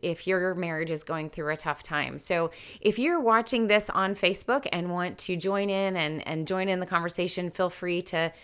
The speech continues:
talk with me a little bit and we're ki-, we'll kinda go back and forth. So, okay, so let's talk about, um, tough questions.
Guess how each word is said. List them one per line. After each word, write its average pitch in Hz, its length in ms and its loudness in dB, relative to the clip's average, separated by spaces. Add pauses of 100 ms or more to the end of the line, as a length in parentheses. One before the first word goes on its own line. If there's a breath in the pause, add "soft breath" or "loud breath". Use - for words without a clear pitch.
(200 loud breath)
talk 262 260 8
with 254 140 2
me 233 120 0
a 226 40 2
little 220 200 4
bit 214 200 2
and 185 80 -6
we're 180 140 -4
ki-, - 180 -4
we'll 175 120 0
kinda 175 200 -2
go 156 140 0
back 139 180 0
and 147 160 -8
forth. 147 280 -6 (100)
So, 160 460 2 (680)
okay, 254 280 6
so 294 260 6
let's 285 300 2
talk 320 180 4
about, 196 420 8
um, 180 280 2
tough 277 240 2
questions. 151 560 0